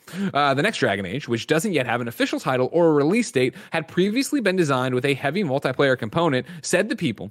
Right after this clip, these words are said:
who asked not to be named because they were not authorized to speak to the press.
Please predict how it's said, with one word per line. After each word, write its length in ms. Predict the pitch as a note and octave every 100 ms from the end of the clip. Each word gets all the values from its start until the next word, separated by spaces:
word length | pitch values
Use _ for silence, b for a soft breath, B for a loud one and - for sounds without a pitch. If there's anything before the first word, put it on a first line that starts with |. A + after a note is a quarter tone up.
| -
who 140 | B2+
asked 260 | B2+ B2+ A#2+
not 240 | A#2 D3
to 60 | G3
be 100 | G#3+
named 240 | A#2 G#2+
because 220 | A#2+ B2
they 80 | A#2
were 140 | A2 A2
not 200 | A#2 -
authorized 500 | B2 C#3 A2 F#2 G2+
to 60 | A#2+
speak 220 | - A2
to 80 | G2
the 60 | G2
press. 360 | G2 F2 -